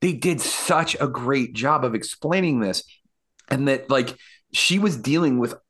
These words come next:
all of the consequences of decisions that she made, for better or for worse. Even when you make a decision that is, you know, the quote unquote greater good, it doesn't mean that there's not gonna be bad consequences. She's trying to fix all this shit,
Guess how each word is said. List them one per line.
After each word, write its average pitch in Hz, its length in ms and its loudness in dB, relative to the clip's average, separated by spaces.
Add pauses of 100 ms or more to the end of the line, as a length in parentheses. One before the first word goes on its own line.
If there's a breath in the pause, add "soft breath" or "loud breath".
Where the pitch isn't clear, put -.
all 143 320 4
of 135 240 0
the 113 580 0 (540 soft breath)
consequences 156 640 0
of 120 160 -2
decisions 190 420 0
that 131 100 2
she - 120 0
made, 104 300 0 (560 loud breath)
for - 280 0
better 196 340 4
or 196 40 2
for 170 240 2
worse. 156 480 0
Even 220 240 4
when 202 120 4
you 185 80 4
make 160 220 2
a 170 40 2
decision 147 400 0
that 127 120 2
is, 117 180 0 (140)
you 143 80 2
know, 131 80 2
the 113 80 2
quote 139 200 2
unquote 131 300 0
greater 143 280 4
good, 139 400 0 (160 loud breath)
it 156 80 0
doesn't 226 220 2
mean 226 140 2
that 175 100 -2
there's 135 180 0
not 170 120 2
gonna 156 120 -2
be 123 80 0
bad 123 260 2
consequences. 117 720 -2 (220 loud breath)
She's 285 280 0
trying 185 220 2
to 131 60 0
fix - 260 -2
all 131 140 4
this 110 160 2
shit, - 340 0